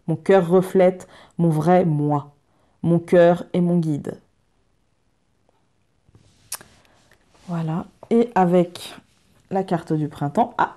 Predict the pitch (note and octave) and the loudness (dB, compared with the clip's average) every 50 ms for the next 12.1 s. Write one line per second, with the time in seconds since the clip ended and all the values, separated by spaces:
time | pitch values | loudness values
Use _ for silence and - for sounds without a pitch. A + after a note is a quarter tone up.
0 | _ - E4+ F4+ G4 G#4 G4 C4+ A3+ F#3+ E3 D#3+ D#3 D#3+ - - _ _ - - | _ -2 0 2 4 4 4 4 4 4 4 4 2 0 -4 -12 _ _ -20 -20
1 | - - - - - - - _ - E3 E3 G#3+ A#3 G#3+ - D4 C#4+ - - E4+ | -20 -20 -20 -20 -20 -20 -20 _ -6 -2 2 2 2 2 2 0 -2 0 2 4
2 | D#4+ C4+ A#3+ G#3+ F3+ G3 G3 G#3 G3+ - - - A3+ A#3 A3+ A3 G#3+ A3 A3 G3+ | 4 6 6 4 4 4 4 4 2 0 0 2 4 4 6 4 4 2 2 2
3 | F3+ F3+ F#3 F3+ E3+ D#3+ F3 F#3+ - - F3+ F3+ F3+ F3+ F3+ G3+ G3+ G3+ F#3+ F3+ | 2 4 2 2 2 2 0 -2 -2 0 0 2 2 4 4 2 2 2 0 0
4 | F#3 - - - F#3 - - - E3+ E3 F3 F3+ - - - - - G3+ F#3 - | -4 -4 0 0 0 2 2 2 2 2 2 0 -2 -6 -10 -6 -4 -4 -4 -4
5 | - - F3+ F#3 F#3 F3 E3 E3+ D#3+ D#3+ D3 C#3 C3 B2 B2+ - - - - _ | -4 -2 0 2 4 4 2 2 0 0 0 -2 -2 -4 -4 -6 -10 -12 -18 _
6 | _ _ _ _ _ _ _ _ _ _ _ _ _ _ - F#3+ F3+ - - C#3+ | _ _ _ _ _ _ _ _ _ _ _ _ _ _ -18 -16 -10 -4 -4 -4
7 | - - - - A3 G#3+ G3+ F#3+ F#3+ - F#3+ F3 - - G3 G3 G#3 G#3 G#3 - | -4 -4 -2 2 4 4 4 4 2 0 -6 -4 0 2 4 4 4 2 0 -4
8 | - - - - - _ _ _ _ _ - - F#3 G3+ G3+ G3+ F#3 F#3 - - | -16 -20 -20 -20 -20 _ _ _ _ _ -12 -8 -4 0 2 2 0 0 -2 -6
9 | - F#3+ F#3 F#3 G3 G3 F#3 F3 E3+ F3 E3+ - - G3 F3 E3+ E3+ F3+ F#3 F3 | -2 -2 0 0 0 -2 -4 -2 -4 -4 -4 -2 0 2 2 4 2 2 -2 -4
10 | F3 - _ _ _ _ _ - - - _ _ _ _ _ _ _ - _ _ | -10 -18 _ _ _ _ _ -20 -20 -20 _ _ _ _ _ _ _ -20 _ _
11 | - A3+ A#3 A#3 A#3 B3+ B3 - B3 G#3+ - D#3+ D#3 D#3+ - - E3+ - E3 D#3 | -2 0 0 0 0 -2 -4 -4 -4 -4 -2 -4 -4 -4 -8 -12 -8 -6 -4 -4
12 | D#3+ - | -4 -4